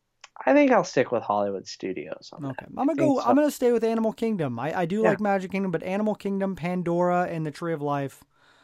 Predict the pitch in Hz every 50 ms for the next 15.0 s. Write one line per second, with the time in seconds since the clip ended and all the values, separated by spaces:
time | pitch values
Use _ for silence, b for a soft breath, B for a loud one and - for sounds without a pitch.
0 | b b b - 160 196 220 196 175 147 143 135 139 135 131 - - - 139 135
1 | 139 131 123 _ _ _ _ _ _ - - 226 277 277 254 330 359 403 415 392
2 | 349 - - - 277 262 262 262 269 254 226 180 143 120 104 - _ _ _ _
3 | _ - 117 113 110 107 104 101 101 101 101 - _ - - - - _ _ _
4 | _ _ _ _ _ _ _ _ _ _ _ _ - - - - - - - 170
5 | 190 220 262 269 269 - 254 226 190 165 165 170 196 233 - 190 170 147 135 123
6 | 147 135 104 120 127 131 139 147 151 156 147 123 110 98 98 - _ _ _ _
7 | 175 160 190 190 165 135 - - - - - - 175 151 139 131 - 202 165 156
8 | 147 196 202 196 208 214 185 - - 214 214 226 233 233 240 233 - - - -
9 | 247 262 285 294 269 226 214 214 196 - 240 233 233 226 226 220 - - - 240
10 | 233 220 208 180 156 139 120 - - 147 131 123 - _ 151 165 - _ _ _
11 | _ _ - 131 - 247 226 - 107 - - - 92 90 - - _ - - -
12 | - - - 113 107 110 113 113 104 104 101 101 - - - - - 120 117 -
13 | - - - 269 269 277 208 - 220 196 170 190 202 190 185 156 139 143 160 139
14 | 123 139 120 110 - - 127 143 139 135 131 127 120 110 101 95 90 - _